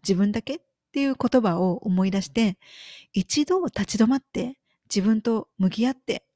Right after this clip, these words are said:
考えたんですね。で、その時に考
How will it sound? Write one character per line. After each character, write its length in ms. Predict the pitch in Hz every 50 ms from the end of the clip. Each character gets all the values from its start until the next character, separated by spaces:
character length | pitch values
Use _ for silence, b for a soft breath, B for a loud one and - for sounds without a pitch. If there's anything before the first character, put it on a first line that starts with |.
| _ _ -
考 220 | - 190 185 190
え 80 | 180 170
た 120 | - -
ん 60 | - 240
で 60 | 208
す 120 | - -
ね。 120 | 233 320 - _ _ _ _ _ _ _ _ _ _ _ _ _ _ _ _ _ -
で、 180 | 254 254 247 - B B B B B B
そ 120 | B - 269
の 100 | 294 302
時 200 | 349 339 - 240 196
に 100 | 175 -
考 80 | 214